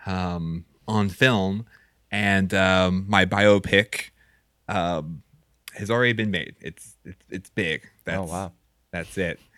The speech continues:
Speaker 1: Except he ne-, I, I never went back. My mom is just sad and confused about where her son went, which was such a great, I love Penny Marshall movies because the drama and the tension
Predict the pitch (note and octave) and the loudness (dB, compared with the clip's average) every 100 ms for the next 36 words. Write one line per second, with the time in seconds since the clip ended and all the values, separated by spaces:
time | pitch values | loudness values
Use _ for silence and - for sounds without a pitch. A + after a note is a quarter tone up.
0 | - - - G2+ F#2+ - A2 G2+ G#2 A2 | -14 -12 -2 -2 -2 -4 -2 2 4 4
1 | G#2 G2 G2 G2+ G2 G2 A2 A2+ G#2 C3+ | 4 0 0 0 2 2 2 0 4 6
2 | B2 G#2+ - _ _ _ _ _ _ G#2+ | 6 4 -8 _ _ _ _ _ _ -8
3 | F#2 G#2 G#2+ G#2+ - F#2+ E2+ - - B2+ | -4 0 0 0 -2 -6 -6 -10 4 8
4 | C3 C3+ C3+ C3+ C3 A2+ A2 - G#2+ - | 8 8 4 2 0 -4 -4 -2 -4 -4
5 | - B2 A#2+ A2+ G2+ F#2+ - F#2 G2+ F#2+ | -4 0 2 2 -2 -4 -6 -4 0 0
6 | F#2+ A2 A#2+ A2+ F#2+ - - - C3+ A#2 | 2 2 2 0 -6 -6 -6 -2 -2 -2
7 | F#2 D2 - - C#3+ C#3 C#3 - A3+ D4+ | -4 -8 -12 -6 -4 0 -2 0 2 2
8 | - B2+ G#2+ A2 A#2+ A2 - - D3+ E3+ | 2 -2 0 6 8 6 2 4 6 8
9 | A3+ A#3+ F#3+ - E3 D#3+ C#3+ B2+ - B2+ | 8 6 4 -6 -4 -2 0 0 2 2
10 | A2 A2 G#2+ G2+ F#2+ G2+ - A2 G2+ F#2+ | 2 2 0 -2 -2 -6 0 4 4 2
11 | F#2+ - _ A#2 A2+ C3 C3 B2+ B2 A#2+ | -2 -14 _ -8 -4 -4 -2 -2 0 0
12 | - - G2 G#2+ B2 C#3 D3+ D3 D3 - | -2 -8 -2 2 2 2 2 2 0 0
13 | A2+ G#2 G2+ - A2+ G#2+ A2 G2+ | 0 0 -2 -4 -4 -2 -2 0